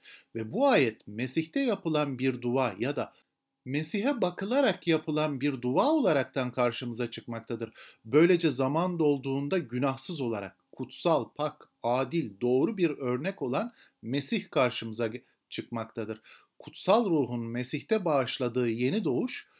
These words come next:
bizleri böyle pak ve kutsal olmayı arzulamamız için günden güne yenilemektedir. Böylece "Fesadımdan beni büsbütün yıka ve suçumdan temizle." diyen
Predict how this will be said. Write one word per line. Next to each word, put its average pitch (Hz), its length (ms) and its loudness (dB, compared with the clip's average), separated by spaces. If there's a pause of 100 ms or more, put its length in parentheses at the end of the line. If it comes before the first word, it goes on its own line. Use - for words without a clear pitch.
(160)
bizleri 131 460 0
böyle 190 300 2
pak 240 300 -4
ve 165 120 -4
kutsal 214 460 -2
olmayı 160 560 0
arzulamamız 135 840 -2
için 127 280 -6 (280)
günden 185 560 0
güne 160 200 0
yenilemektedir. 123 1000 -2 (880)
Böylece 262 400 2
"Fesadımdan 214 880 2
beni 180 220 0
büsbütün 180 520 -8
yıka 135 340 -2
ve 170 100 0
suçumdan 160 600 -4
temizle." 143 560 -2
diyen 135 360 2